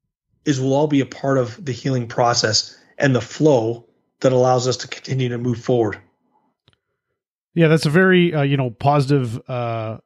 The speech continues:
Speaker 2: outlook on it. And, uh, I are, I can feel society, you know, really, really growing in this, uh, venue. Like, it's,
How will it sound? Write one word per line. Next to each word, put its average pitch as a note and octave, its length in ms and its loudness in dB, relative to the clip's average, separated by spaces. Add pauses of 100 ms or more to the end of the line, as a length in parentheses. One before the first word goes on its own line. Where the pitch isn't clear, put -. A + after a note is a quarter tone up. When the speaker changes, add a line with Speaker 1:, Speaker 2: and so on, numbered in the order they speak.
Speaker 2:
outlook D#3 340 2
on C#3 180 -2
it. C#3 80 -4
And, B2+ 220 -6 (140)
uh, A#2+ 340 -6
I C#3+ 80 0
are, F3 300 2
I C#3+ 140 -4
can D3 140 -2
feel F#3 260 0
society, C#3 440 -2
you C3 100 -6
know, A#2+ 220 -8 (280)
really, G#3 280 4
really F#3 220 4
growing D3 320 2
in C#3 100 0
this, - 280 -2 (400)
uh, A#2 220 -8
venue. C#3+ 360 0
Like, A#2+ 180 -2
it's, - 260 -10